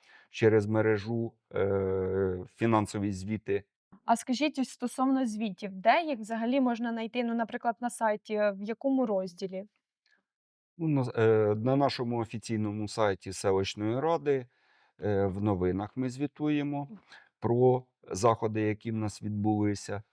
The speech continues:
Speaker 1: реалізувалися. Також, е, офіційна сторінка Facebook вис-, викладаємо.
Speaker 2: Тобто не тільки звіти, а ще й фінансові якісь, е, звіти є?
Speaker 1: Так, єсть.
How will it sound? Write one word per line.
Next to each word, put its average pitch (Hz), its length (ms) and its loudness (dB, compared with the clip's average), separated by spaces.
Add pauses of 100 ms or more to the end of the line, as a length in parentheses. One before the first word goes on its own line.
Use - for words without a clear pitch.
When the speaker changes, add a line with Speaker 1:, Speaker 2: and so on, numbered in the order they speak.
(280)
Speaker 1:
реалізувалися. 98 1160 -2 (520)
Також, 127 560 4
е, 104 260 6
офіційна 110 640 -2
сторінка 101 460 -2
Facebook 92 580 -2
вис-, 127 280 2
викладаємо. 117 880 -2 (240)
Speaker 2:
Тобто 247 520 0
не 240 140 -2
тільки 311 320 -2
звіти, 233 480 -2
а 226 100 -2
ще - 180 -6
й 233 80 -2
фінансові 202 720 -2
якісь, 202 640 -4
е, - 300 -2
звіти 202 720 -8
є? 220 180 -10 (600)
Speaker 1:
Так, 165 300 2
єсть. 135 500 -2